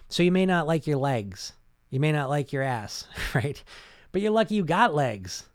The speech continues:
Do you understand what I'm saying? Like, like, there's people that their legs don't work at all. Their ass is completely atrophied 'cause they're paralyzed from the waist down. And so in that situation,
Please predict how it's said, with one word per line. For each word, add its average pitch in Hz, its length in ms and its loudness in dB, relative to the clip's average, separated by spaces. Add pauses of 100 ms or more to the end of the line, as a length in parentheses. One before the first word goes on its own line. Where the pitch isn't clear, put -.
(800)
Do 175 60 2
you 220 40 4
understand 226 180 4
what - 20 4
I'm 202 60 4
saying? 233 280 4
Like, 190 140 4
like, 180 180 4
there's 160 260 2
people 202 280 2
that 147 160 -10
their 175 120 4
legs 165 240 0
don't 165 240 2
work 180 240 2
at 143 60 0
all. 101 320 -6 (460)
Their 147 160 0
ass 170 280 0
is 147 100 -2
completely 156 440 -2
atrophied 151 560 -2
'cause 131 260 -2
they're 135 280 0
paralyzed 147 640 -2
from 135 160 -2
the 127 60 -2
waist 135 280 -2
down. 135 420 -4 (880)
And 139 160 -2
so 147 300 0 (220)
in 147 120 -2
that 175 180 0
situation, 165 920 0